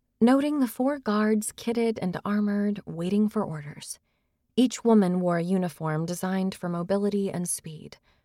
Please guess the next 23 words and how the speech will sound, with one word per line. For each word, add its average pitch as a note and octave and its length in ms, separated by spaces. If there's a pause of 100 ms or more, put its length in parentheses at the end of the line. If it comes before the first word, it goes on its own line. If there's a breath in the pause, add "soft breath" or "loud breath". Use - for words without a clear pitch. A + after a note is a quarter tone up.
(120)
light G3 320
armor, F#3 560
a F#3 60
glinting A3+ 480
dagger, G3 680
and G3 160
leather G#3 300
strap D3+ 560
at D3 120
the - 80
belt. - 340 (720)
It A#3+ 80
was C4+ 120
said E4+ 220
the C#4+ 120
less C4 320
a E4 60
woman B3+ 360
had G#3+ 240
to G#3+ 100
unsheathe A3 460
her A3+ 160
dagger, E3+ 680